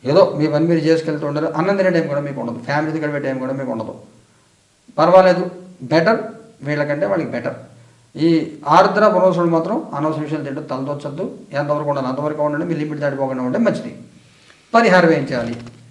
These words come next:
మృగశిర వాళ్ళు ఏం పరిహారం చేయాలి? స్ట్రెంగ్త్. ఇంకో కార్డు తీసుకుందాం. టవర్.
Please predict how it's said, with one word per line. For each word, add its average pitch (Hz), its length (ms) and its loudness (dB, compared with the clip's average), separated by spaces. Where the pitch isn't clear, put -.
మృగశిర 190 320 0
వాళ్ళు 185 180 4
ఏం 151 80 0
పరిహారం 120 400 -4
చేయాలి? - 320 -12
స్ట్రెంగ్త్. - 680 -4
ఇంకో 131 120 -12
కార్డు 117 260 -8
తీసుకుందాం. - 420 -16
టవర్. 147 260 0